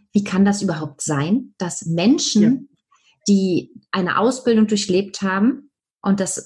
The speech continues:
Speaker 1: beschreibst du im Buch ja auch wundervoll, dass das
Speaker 2: Ja.
Speaker 1: überhaupt passieren kann und
Speaker 2: Ja.
Speaker 1: ja,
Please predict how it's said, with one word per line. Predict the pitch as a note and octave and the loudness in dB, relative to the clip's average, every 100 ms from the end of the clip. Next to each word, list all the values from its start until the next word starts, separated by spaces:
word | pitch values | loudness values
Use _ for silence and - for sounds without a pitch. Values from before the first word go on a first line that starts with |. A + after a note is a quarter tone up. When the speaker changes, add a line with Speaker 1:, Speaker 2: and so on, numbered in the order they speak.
| F3+ | -4
Speaker 1:
beschreibst | F3 - F3+ G3+ - | -4 -2 -4 -4 -6
du | F#3 | -4
im | F3 | 0
Buch | G3+ G3+ | 0 2
ja | G3 - | 0 0
auch | D#3+ | 2
wundervoll, | G3 A3 G3+ G3 F#3 G#3+ - - | 2 4 0 0 0 -2 -6 -6
dass | G3 G3 | -6 -2
das | G3 G3 | -2 0
Speaker 2:
Ja. | F#3 | 0
Speaker 1:
überhaupt | F#3 G3 G3+ - - - - | 2 0 -4 -12 -12 -12 -6
passieren | F#3+ F#3+ A#3 C4 | -6 0 2 2
kann | C4 C4+ | 2 0
und | C#4 G#3+ G#3+ G#3 - _ | 2 2 2 0 -14 _
Speaker 2:
Ja. | F3+ E3 E3 | -8 -6 -4
Speaker 1:
ja, | - | -6